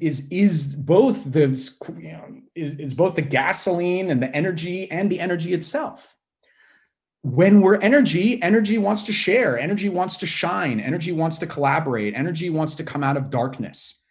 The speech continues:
right? So darkness could be the emotion and it sheds it away.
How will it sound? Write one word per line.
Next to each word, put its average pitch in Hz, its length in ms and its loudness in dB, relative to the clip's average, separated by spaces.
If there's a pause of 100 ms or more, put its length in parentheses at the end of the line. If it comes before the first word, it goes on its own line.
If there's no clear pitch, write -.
(340)
right? 135 300 -4 (240)
So 190 340 0 (340)
darkness 165 460 0
could 160 180 -2
be 160 120 2
the 170 120 0
emotion 165 680 -2 (140)
and 139 120 -2
it 139 100 -4
sheds 135 320 -2
it 143 60 0
away. 170 480 -4